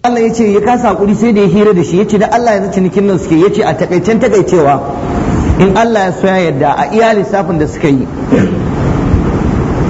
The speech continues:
ya ce duk wata suna sales na miliyan uku. Kawai wurin baya yankewa kullum saboda yana da test, yana da ɗanɗano, duk garin anan ake siya, har, har, har,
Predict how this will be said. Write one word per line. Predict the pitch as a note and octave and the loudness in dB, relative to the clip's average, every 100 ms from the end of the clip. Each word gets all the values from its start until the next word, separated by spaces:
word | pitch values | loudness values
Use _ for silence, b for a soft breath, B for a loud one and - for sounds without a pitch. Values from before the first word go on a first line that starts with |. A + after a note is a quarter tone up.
| - - - - D3 | 0 -2 -2 2 2
ya | F3+ | 4
ce | E3+ | 2
duk | C3 G3+ | 2 4
wata | G#3 G#3+ E3+ | 2 2 -2
suna | - F#3 D#3+ | 0 0 0
sales | - F#3 D#3 - - - - - - - - | 0 0 0 -4 -8 -8 -6 -4 0 2 4
na | C3 F#3 | 4 4
miliyan | F3+ D#3 E3 D#3+ F3 | 4 4 2 2 0
uku. | E3 - A2+ - - - - - - - - - - - - - - - - - - - - - - - - | 0 -2 -4 -6 -4 -2 -2 -2 -2 0 0 0 0 0 0 0 0 0 0 -2 -2 -2 -2 -2 -2 0 2
Kawai | C4+ C4 | 4 4
wurin | A3+ A#3+ G3 | 2 2 2
baya | G#3+ G3 E3+ | 2 2 0
yankewa | E3+ D3+ C3+ - | -2 -2 -2 -2
kullum | A3+ A3+ | 0 0
saboda | - C4+ A3+ G#3 | 0 0 2 2
yana | B3 A3+ | 2 0
da | F3+ | 0
test, | F3+ G3 E3+ | -2 -2 -4
yana | E3+ G#3+ F3+ | -2 -2 0
da | D#3+ | -2
ɗanɗano, | D#3+ D#3+ D#3 C#3 | -4 -2 -2 0
duk | C4+ C4+ | 2 2
garin | B3+ G#3 F3 | 2 0 -2
anan | E3 E3 | -4 -4
ake | E3 D3+ | -4 -4
siya, | - A2+ - B B - | -4 -4 -6 B B 0
har, | F#3+ A#3+ G#3 - - - - - | 2 2 0 -2 -2 -2 -2 0
har, | B3 B3+ - - - | 2 2 0 -4 0
har, | B3 | 0